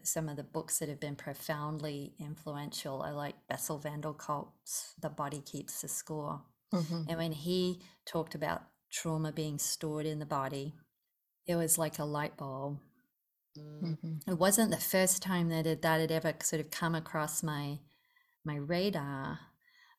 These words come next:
Speaker 1: but in his explanations and the compelling stories and some of the science, it was like I had a visceral reaction. And probably because it wasn't that long ago, probably, you know,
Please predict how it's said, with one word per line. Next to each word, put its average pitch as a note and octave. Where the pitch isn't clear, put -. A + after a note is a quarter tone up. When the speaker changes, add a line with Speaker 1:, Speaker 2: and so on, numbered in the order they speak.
Speaker 1:
but D#3+
in E3
his D#3+
explanations D#3
and C#3+
the C3+
compelling D3+
stories D3+
and D3+
some D#3+
of D3+
the D#3
science, D#3
it F3+
was E3
like E3+
I D#3
had D#3
a D3
visceral F3
reaction. D#3
And F3
probably G3
because E3+
it D3
wasn't D3+
that C#3+
long C3+
ago, C#3
probably, C#3
you D3+
know, C#3+